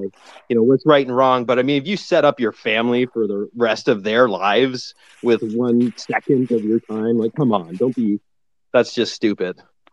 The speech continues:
I, I mean, I don't, I mean that in a nice way. <laughs>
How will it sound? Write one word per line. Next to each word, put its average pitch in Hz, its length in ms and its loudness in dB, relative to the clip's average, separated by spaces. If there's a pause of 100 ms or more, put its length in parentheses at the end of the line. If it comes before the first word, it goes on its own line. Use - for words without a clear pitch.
(640)
I, 135 200 0
I 139 60 2
mean, 139 180 4
I 135 100 2
don't, 139 180 2
I 131 40 -2
mean 151 180 4
that 117 180 2
in 117 60 -4
a 110 60 -2
nice 104 280 -4
way. 98 120 -8 (160)
<laughs> 151 80 -6